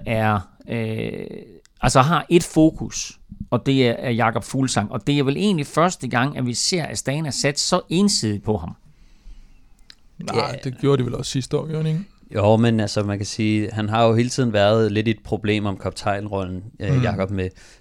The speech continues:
Speaker 3: der er Superman Lopez, og,
Speaker 2: Ardo.
Speaker 3: og, altså, der har hele tiden været nogle andre også, der var Ardo, og,
Speaker 2: Mm.
Speaker 3: øhm, det virker som om, at, at, at han har i, sidste år især, øh, trumfet lidt igennem, og, øh, og så blevet ubetinget,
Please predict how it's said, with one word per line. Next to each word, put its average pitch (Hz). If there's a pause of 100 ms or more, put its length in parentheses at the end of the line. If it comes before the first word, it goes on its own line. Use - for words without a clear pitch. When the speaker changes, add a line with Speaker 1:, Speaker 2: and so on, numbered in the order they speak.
Speaker 3:
der 92
er 87
Superman 98
Lopez, 98
og, 113 (100)
Speaker 2:
Ardo. 120 (140)
Speaker 3:
og, 85 (220)
altså, 101
der 104
har 101
hele 117
tiden 117
været 104
nogle 107
andre 107
også, 95
der 101
var 95
Ardo, 98
og, 92 (120)
Speaker 2:
Mm. 127 (360)
Speaker 3:
øhm, 90
det 113
virker 131
som 113
om, 104
at, 101
at, - (120)
at 98
han 98
har 92
i, 98
sidste 120
år 92 (220)
især, 101 (200)
øh, 87 (220)
trumfet 98
lidt 101
igennem, 95 (220)
og, 90
øh, 87
og 92
så 92 (120)
blevet 92 (760)
ubetinget, 110